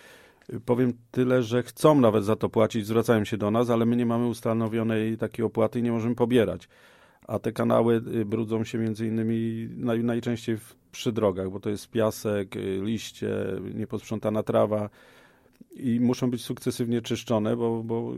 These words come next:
jeżeli będziemy czyścić co dwa, trzy lata, no to nie będzie to też taki koszt i nie będzie, y, zalewane. Musimy do tego wrócić i to rozwiązać. W tej chwili z budżetu, y, zlecamy czyszczenie,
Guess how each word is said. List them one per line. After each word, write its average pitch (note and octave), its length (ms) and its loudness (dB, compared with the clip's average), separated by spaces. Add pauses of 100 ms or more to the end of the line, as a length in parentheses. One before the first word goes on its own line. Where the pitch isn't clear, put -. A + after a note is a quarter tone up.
jeżeli A#2+ 360 -4
będziemy A#2 340 -2
czyścić - 600 -4
co A2+ 140 -6
dwa, G#2+ 180 -2
trzy A2+ 200 -4
lata, A2 300 0
no A#2 120 -4
to A#2 120 -8
nie A#2 100 -2
będzie G#2+ 240 -2
to A2 120 -4
też A2 220 -6
taki A2+ 260 -6
koszt A#2 400 -2
i A2 160 -6
nie A2+ 120 -4
będzie, A2 460 -2 (680)
y, A2+ 220 0
zalewane. A2+ 680 2 (420)
Musimy D3 260 -2
do C3+ 100 2
tego C3+ 220 2
wrócić B2+ 360 -2
i B2 80 -2
to B2 120 -2
rozwiązać. A#2 460 0
W - 40 -18
tej A#2+ 120 -2
chwili A2+ 400 -4 (300)
z G2+ 120 -14
budżetu, G#2+ 760 -2
y, G2+ 180 -8
zlecamy G#2+ 480 -4
czyszczenie, G#2+ 580 -6